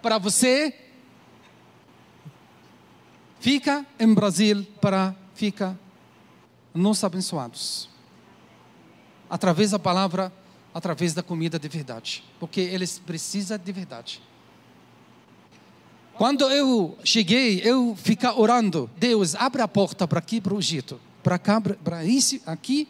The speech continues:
para o Egito. Abre a porta para isso, para Quênia.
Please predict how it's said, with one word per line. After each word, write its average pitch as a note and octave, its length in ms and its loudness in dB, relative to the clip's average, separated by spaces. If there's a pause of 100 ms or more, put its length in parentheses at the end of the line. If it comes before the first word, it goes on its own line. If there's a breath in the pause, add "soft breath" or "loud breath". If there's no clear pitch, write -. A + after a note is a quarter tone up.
para G3 140 -6
o F3+ 260 -12
Egito. D3 440 -10 (580 soft breath)
Abre A#3+ 240 0
a G#3+ 80 0
porta F#3 380 -4
para E3 240 -4
isso, G#3+ 240 -6 (100)
para F3+ 260 -6 (460)
Quênia. D#3 420 0